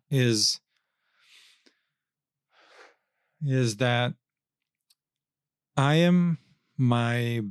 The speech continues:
best cheerleader and my best critic. And it's very hard to, to be that. It's, it takes a lot of practice to,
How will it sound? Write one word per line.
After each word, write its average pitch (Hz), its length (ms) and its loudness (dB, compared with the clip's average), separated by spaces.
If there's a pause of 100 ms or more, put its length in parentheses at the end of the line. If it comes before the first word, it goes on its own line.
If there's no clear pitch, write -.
best - 580 -2 (340)
cheerleader 156 800 2 (200)
and 131 280 2
my 120 200 -2
best 120 500 -2
critic. 135 400 0 (1400)
And 127 600 -2 (760)
it's - 180 -4
very 156 260 2
hard 135 500 -2 (320)
to, 113 800 2 (180)
to 131 100 0
be 131 200 2
that. 104 340 -2
It's, - 300 -4 (280)
it 131 160 -6
takes - 320 0
a 143 60 0
lot 127 260 2
of 120 140 -4
practice 127 680 -2 (760)
to, 110 720 0